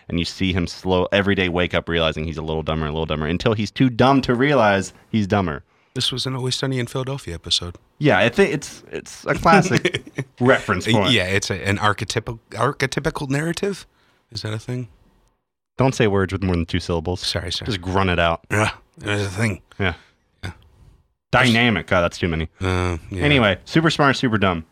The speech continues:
Speaker 2: Um, I think I'm gonna go super dumb.
Speaker 1: Yeah. Well,
Speaker 2: Yeah.
Speaker 1: it's a question of if you wanna be happy.
Speaker 2: Yeah,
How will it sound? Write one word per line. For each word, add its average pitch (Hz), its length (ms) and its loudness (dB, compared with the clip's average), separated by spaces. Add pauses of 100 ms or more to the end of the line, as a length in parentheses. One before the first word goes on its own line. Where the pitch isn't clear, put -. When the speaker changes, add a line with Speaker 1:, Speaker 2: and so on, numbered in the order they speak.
(200)
Speaker 2:
Um, 127 1000 0
I 120 80 -4
think 180 360 -2
I'm 277 100 4
gonna 208 160 2
go 180 100 2
super 175 300 -2
dumb. 139 400 0
Speaker 1:
Yeah. 120 380 4 (240)
Well, 156 340 6
Speaker 2:
Yeah. 160 60 0
Speaker 1:
it's 160 100 -2
a 202 80 2
question 208 320 4
of 170 80 0
if 156 120 -6
you 151 80 0
wanna 151 140 2
be 95 80 2
happy. 113 380 -2 (640)
Speaker 2:
Yeah, 147 240 4